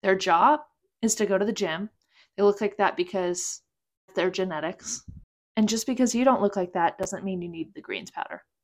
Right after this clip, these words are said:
okay? That's my little love note for you. Are all of these things diet culture? Not, not really. I just want you to take a second thought when you come across them.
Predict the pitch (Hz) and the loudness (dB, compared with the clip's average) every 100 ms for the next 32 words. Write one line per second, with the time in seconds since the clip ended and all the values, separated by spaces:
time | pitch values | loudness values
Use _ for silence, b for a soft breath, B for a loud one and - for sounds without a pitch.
0 | _ 208 220 220 - - - 220 214 - | _ -4 -4 -4 -10 -10 -2 0 -2 -4
1 | 196 202 175 170 160 165 139 - 160 - | -2 0 2 2 0 -4 -8 -6 -4 -4
2 | - - - - - - 277 269 254 240 | -6 -10 -12 -14 -12 4 8 10 8 6
3 | 240 - 214 214 202 180 - 185 180 180 | 0 0 0 2 2 0 -2 -6 -4 -6
4 | 175 _ _ _ - - 320 349 - _ | -6 _ _ _ -14 -2 0 0 -2 _
5 | _ _ 349 381 381 - 262 285 330 330 | _ _ -4 -2 -2 -4 -2 0 2 2
6 | 320 - _ 247 240 285 277 262 277 320 | 0 -4 _ -2 0 0 2 4 4 4
7 | 330 320 - 233 233 240 - - 175 185 | 0 0 0 0 0 2 4 4 4 2
8 | 196 202 _ _ _ _ _ - 175 160 | 2 0 _ _ _ _ _ 4 8 8
9 | - - _ _ _ _ 190 180 180 180 | 6 -2 _ _ _ _ -4 -2 -2 -2
10 | 160 160 - - - - - 202 - | -4 -4 -6 -6 -8 -10 -10 -12 -14